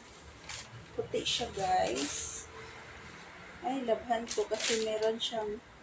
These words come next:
dumi. Meron siyang dumi konti. Pero, may three star siya. Sana all. Ang ganda. Uy!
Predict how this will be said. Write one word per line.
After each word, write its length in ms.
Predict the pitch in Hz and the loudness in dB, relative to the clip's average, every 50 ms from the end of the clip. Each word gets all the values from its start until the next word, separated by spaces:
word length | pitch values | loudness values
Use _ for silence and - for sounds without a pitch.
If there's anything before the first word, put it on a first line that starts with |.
| - - - - - - - - - - | -20 -20 -20 -20 -20 -20 -20 -20 -6 -2
dumi. 500 | 220 226 220 214 214 202 202 208 240 277 302 - - - - - - - - - - - - - - - - - - | 0 0 2 2 0 0 0 0 -2 -2 -4 -4 -8 -14 -14 -16 -16 -16 -16 -16 -16 -16 -16 -16 -16 -16 -16 -16 -10
Meron 160 | - 247 233 240 | -4 -2 2 6
siyang 160 | 330 311 240 | 6 6 6
dumi 220 | 240 254 254 247 - - | 6 2 2 0 0 2
konti. 500 | 214 202 202 208 202 - 175 180 202 233 - - - - - - - - - - - - - - - - - - - - - - - | 2 2 2 2 -2 -2 -2 -2 -2 -2 -4 -10 -14 -14 -12 -12 -12 -12 -12 -12 -14 -14 -14 -12 -12 -12 -12 -12 -14 -14 -14 -8 -2
Pero, 720 | 247 254 262 262 254 254 240 233 226 220 220 220 214 214 226 262 - - - - - - - - - - - - - - - - - - 101 - - - - - - - - - - - - | 2 4 4 4 4 4 4 6 6 6 8 8 6 4 4 0 -6 -8 -10 -10 -10 -8 -8 -8 -8 -8 -12 -6 -2 -2 -2 -2 -4 -8 -8 -8 -8 -8 -10 -10 -12 -14 -14 -14 -14 -8 -4
may 140 | 214 214 220 | -4 -4 0
three 220 | 214 226 226 233 - | 4 4 4 6 4
star 320 | - - - 196 196 202 208 | 2 4 4 4 4 4 2
siya. 400 | - - - 285 302 - - 196 | -2 -6 -4 -4 -2 -2 -2 -2
Sana 380 | - - 220 214 220 240 247 - - | 0 0 0 0 0 0 0 -2 -2
all. 320 | - 202 202 202 202 202 202 202 - - - - - - - - - - - | 0 0 0 2 2 2 2 2 0 -2 -4 -10 -12 -12 -8 -8 -8 -6 -4
Ang 100 | 214 226 233 | -4 -2 2
ganda. 500 | 247 262 262 254 196 185 175 175 170 165 165 - - - - - - 311 | 2 4 4 2 4 4 4 4 4 2 0 -2 -2 2 2 4 8 8
Uy! 160 | 359 339 330 | 8 8 6